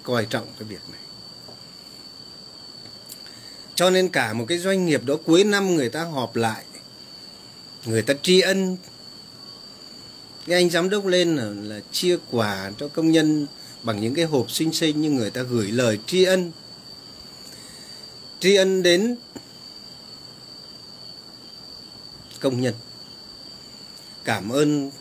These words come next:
anh em công nhân một năm qua đã vất vả, lao động tích cực,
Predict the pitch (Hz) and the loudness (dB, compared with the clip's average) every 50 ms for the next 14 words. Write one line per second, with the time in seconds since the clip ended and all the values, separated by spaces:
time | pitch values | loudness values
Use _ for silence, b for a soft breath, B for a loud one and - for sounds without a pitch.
0 | - - - - - - - - - - - - - 135 143 147 147 147 147 143 | -20 -20 -20 -20 -20 -20 -20 -20 -20 -20 -14 -4 0 2 4 6 6 6 4 4
1 | 147 - 147 139 139 143 143 139 131 127 - - - B B B B B B B | 2 2 2 2 4 4 2 2 0 -4 -12 -18 -20 B B B B B B B
2 | B B B B B B 117 110 113 - 120 135 143 151 151 143 139 - - 170 | B B B B B B -6 -6 -4 -2 0 2 2 2 2 0 -2 0 2 6
3 | 165 160 160 160 156 147 - - - - - - - - - 117 117 123 151 165 | 6 6 6 4 2 -2 -8 -14 -20 -20 -20 -20 -18 -10 -8 -6 -2 0 0 -2
4 | - - 117 117 107 95 - - - - - - - - - - - - - - | -2 0 0 0 0 0 -2 -8 -12 -16 -18 -20 -20 -20 -20 -20 -20 -20 -20 -20
5 | - - - - - - - - - - - - 123 131 135 135 131 131 127 117 | -20 -20 -20 -20 -20 -20 -20 -20 -20 -18 -8 -4 0 0 0 0 0 -2 -4 -4
6 | 113 - - - 160 165 - - 139 110 - | -6 -8 -10 -6 -6 -6 -4 -2 -4 -4 -4